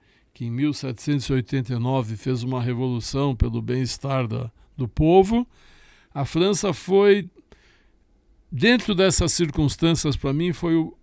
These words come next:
país mais colaboracionista com os nazistas. Porque se a gente fala de uma Ucrânia em mil novecentos e quarenta, era uma sociedade mais atrasada, uma sociedade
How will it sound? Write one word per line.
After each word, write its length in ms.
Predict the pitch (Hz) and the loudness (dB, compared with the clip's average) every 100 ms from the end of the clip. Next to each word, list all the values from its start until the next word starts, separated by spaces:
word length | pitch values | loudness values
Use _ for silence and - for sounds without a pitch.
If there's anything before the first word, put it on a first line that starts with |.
| 147 - | -14 -6
país 320 | 147 160 131 | -2 0 0
mais 400 | 160 196 208 - | -2 0 0 -2
colaboracionista 1200 | - 165 156 143 139 139 - 131 135 143 - 127 | -6 -6 -4 -4 -4 -4 -4 -4 -2 -4 -4 -8
com 160 | 135 | -6
os 100 | 120 | -6
nazistas. 760 | 107 117 113 117 117 - - - - - _ | -6 -6 -8 -10 -14 -16 -18 -18 -20 -20 _
Porque 160 | - 139 | -6 -4
se 120 | 123 | -4
a 60 | 139 | -2
gente 280 | 160 190 - | 0 0 -2
fala 520 | 170 156 147 131 117 _ _ _ _ _ | 0 2 2 0 -4 _ _ _ _ _
de 100 | - | -8
uma 200 | 135 143 | -4 0
Ucrânia 840 | 139 - 131 147 160 143 117 110 104 _ _ _ | 0 0 2 4 4 4 2 0 -4 _ _ _
em 80 | 131 | -2
mil 160 | 127 175 | 0 2
novecentos 480 | 170 135 143 127 123 | 2 0 0 -2 -4
e 60 | |
quarenta, 640 | 107 117 120 170 139 - | -4 -2 0 2 0 -2
era 280 | 123 302 330 | -6 -6 -6
uma 140 | 277 190 | -4 -4
sociedade 920 | - 180 - 160 123 143 160 160 143 | -2 -2 -2 -2 -2 0 0 0 -2
mais 300 | 143 143 127 | -2 -2 -2
atrasada, 1040 | 131 127 117 95 131 143 139 123 117 123 | -4 -4 -6 -2 0 2 2 2 0 -2
uma 160 | 120 120 | -2 -4
sociedade 1000 | - 123 - 120 110 131 127 110 117 | -4 -6 -4 -4 -2 -2 -2 -2 -4